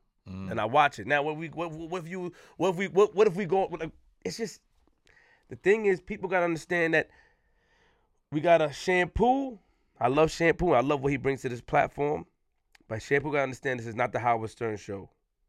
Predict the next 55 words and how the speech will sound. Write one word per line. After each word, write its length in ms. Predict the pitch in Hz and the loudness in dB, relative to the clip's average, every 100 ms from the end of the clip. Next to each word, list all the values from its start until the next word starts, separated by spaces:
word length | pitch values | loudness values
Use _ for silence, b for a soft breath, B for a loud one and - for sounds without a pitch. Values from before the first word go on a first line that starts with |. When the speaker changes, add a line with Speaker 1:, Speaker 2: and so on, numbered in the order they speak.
| _ | _
Speaker 2:
It's 180 | - - | -20 -8
not. 240 | 120 107 _ _ _ _ _ _ | -6 -6 _ _ _ _ _ _
These 220 | - 131 117 | -8 -6 -4
are 140 | 113 | -6
real 360 | 98 113 135 127 | -6 -4 -4 -2
lives. 420 | 120 123 120 - - _ _ | 0 0 -2 -10 -20 _ _
This 160 | 113 110 | -16 -14
is 180 | 104 95 | -12 -6
real 300 | 113 123 117 | -2 -2 2
life. 240 | 123 107 | 0 0
Not 160 | 107 135 | -4 -4
saying 180 | 127 | -4
Howard 240 | 117 120 113 | -2 -4 -6
Stern 220 | - 117 | -10 -10
was 120 | 101 | -10
fake, 260 | - 139 - | -8 -6 -6
but 140 | 113 - b b - | -10 -14 b b -12
this 200 | 135 - | -12 -8
shit 160 | 139 | -8
is 100 | 113 | -8
the, 140 | 87 98 | -10 -12
the 140 | 98 | -12
hood. 400 | 92 139 127 95 - _ | -8 -6 -6 -8 -14 _
Speaker 1:
Mm-hmm. 240 | 95 98 98 | -12 -10 -10
Speaker 2:
And 80 | 101 | -8
when 120 | 113 | -4
I 60 | |
mean 160 | 139 135 | -4 -6
the 80 | 120 | -6
hood, 220 | 143 117 | -6 -4
not, 200 | 120 135 - | -2 -4 -4
and 120 | 131 | -4
they 100 | 147 | -4
like, 140 | 139 | -4
"Yo, 60 | 123 | -4
you 140 | 135 | -6
mixing 320 | 131 143 131 | -4 -6 -8
the 120 | 117 101 | -10 -8
hood 300 | 127 151 127 | -6 -4 -4
with 160 | 123 | -6
your 80 | 123 | -8
platform." 520 | - 139 131 - 123 | -4 -4 -4 -6 -8
I'm 100 | 113 | -8
not 180 | 123 - | -8 -6
mixing 260 | 143 - 117 | -6 -6 -6
the 60 | |
hood 100 | 113 | -6
with 100 | 104 | -6
my 100 | 104 | -6
platform. 600 | 101 110 95 - 92 85 _ _ _ _ _ | -6 -6 -8 -10 -16 -18 _ _ _ _ _
Mano 460 | 110 139 156 156 151 | -2 0 2 2 0
records 600 | 123 127 - 147 147 131 | -8 -12 -6 -4 -2 -4
in 100 | 127 | -8
this 160 | 127 107 | -10 -12
building. 580 | - 147 147 95 90 | -4 -2 0 -2 -12